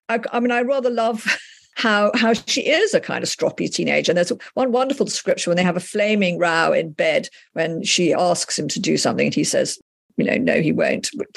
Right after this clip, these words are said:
for perfectly good reasons. And she completely loses, loses her temper. And she sort of says, "You, you know, I'm miserable, it's horrible, everything's, it's all your fault, and you've done this to me." And you could just hear the voice of sort of teenagers through the ages, actually. And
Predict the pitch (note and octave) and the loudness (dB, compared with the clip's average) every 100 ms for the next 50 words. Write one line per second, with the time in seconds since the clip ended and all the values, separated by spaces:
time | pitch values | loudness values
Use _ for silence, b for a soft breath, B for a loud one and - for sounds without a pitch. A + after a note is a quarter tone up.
0 | - B3+ A3+ F#3 - D#3+ E3 D#3 E3+ - | -4 -2 0 -2 0 2 2 2 0 2
1 | A3+ A3+ B B B B G#3+ A#3+ A#3+ B3 | 0 0 B B B B -2 -2 -2 -2
2 | F#4 E4 G3 F#3 E3 F3 F3+ E3 E3+ D#3+ | 0 0 0 0 0 0 0 0 0 0
3 | - F3 D3+ E3+ - D#3+ E3+ E3 F3+ E3+ | 0 0 0 -2 0 0 0 2 2 2
4 | F3+ - B B B A3 A3+ - - G#3+ | 0 -2 B B B 0 0 -2 -2 0
5 | C#4+ E4+ E4+ D4 D#4 D#4 C#4 - D4+ D4+ | 0 0 0 0 0 0 -2 -2 0 0
6 | D4 C#4 C#4+ C#4+ C#4 C#4+ D4 C#4 D4 C4 | 0 0 0 0 0 -2 0 0 0 0
7 | A#3+ - D4 D#4 D4+ D4 C#4+ C#4+ - D4 | -2 -2 0 0 0 0 0 -2 -2 0
8 | C#4 C#4 - A3+ A3 G#3+ B3+ C4 B3+ B3+ | 2 0 -2 -2 -2 -2 -2 0 -2 -2
9 | - C#4 B3 B3 C4 D4+ E4+ F#4 - G#4+ | 0 0 0 0 2 0 0 -2 -2 0
10 | A#4+ A4+ G3+ F#3+ C#4+ B3+ E3+ - - F3+ | 2 2 0 0 0 0 -2 -6 -4 -4
11 | F#3+ - B3+ A3+ F#3 C#3 - - - G3+ | -4 -2 0 2 2 0 -4 -6 0 0
12 | F#3+ F#3 G3 G3 - - - - - E3+ | 2 2 4 2 0 -2 0 0 0 -2